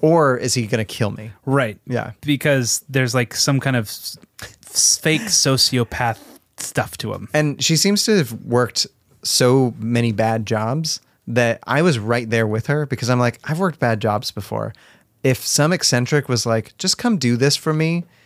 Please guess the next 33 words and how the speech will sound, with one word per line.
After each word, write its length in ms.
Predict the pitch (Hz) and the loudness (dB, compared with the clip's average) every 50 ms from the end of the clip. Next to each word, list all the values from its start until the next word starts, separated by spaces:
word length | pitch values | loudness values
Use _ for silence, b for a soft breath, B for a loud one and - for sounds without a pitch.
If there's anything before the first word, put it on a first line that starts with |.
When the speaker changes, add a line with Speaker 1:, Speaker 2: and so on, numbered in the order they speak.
| b b b b b | b b b b b
Speaker 1:
even 280 | - 135 131 131 143 139 | 0 0 2 4 4 4
though 140 | 139 139 | 4 4
it 40 | 135 | 4
was 160 | 120 120 104 | 2 0 0
a 40 | 113 | 0
little 200 | 110 117 117 117 | 0 0 0 0
weird, 400 | 107 110 110 113 123 139 131 135 - _ _ _ _ _ _ - | 0 0 0 0 0 0 -2 -4 -10 _ _ _ _ _ _ -16
I 100 | - 147 | -16 -16
might 300 | 131 - - - - - | -14 -12 -12 -12 -10 -8
say 160 | - - 139 | -6 -6 -4
yes. 300 | 131 120 123 113 107 101 - | -4 -2 -4 -4 -2 0 2
Speaker 2:
Oh, 100 | 262 254 | 4 4
I 100 | 208 214 | 4 4
mean, 140 | 233 226 226 | 4 4 2
it's 140 | 208 - | 2 2
an 80 | 220 226 | 4 4
easy 200 | 247 254 202 185 | 4 4 4 2
gig. 400 | 139 123 208 226 131 92 - - _ _ - | 2 2 2 2 2 0 -4 -12 _ _ -2
I 60 | 147 | 0
don't 160 | 175 196 160 117 | 0 2 0 0
blame 200 | - 131 151 170 | 0 2 2 2
her 60 | 147 | 2
for 120 | 117 - 120 | 0 0 0
not 160 | 120 120 - | -2 -2 -4
taking 300 | - - 117 120 - 92 | -6 -6 -6 -6 -8 -12
it. 100 | 90 - - | -14 -14 -12
It's 160 | 120 - - | -10 -8 -6
an 60 | 123 | -4
easy 180 | 104 117 113 - | -4 -4 -6 -6
gig. 220 | - 107 110 101 - - _ _ _ _ - | -8 -8 -8 -8 -10 -16 _ _ _ _ -6
Speaker 1:
For 100 | - 123 | -6 -4
taking 280 | - 110 104 - - - | -4 -4 -6 -6 -8 -14
it. 100 | 87 - | -16 -18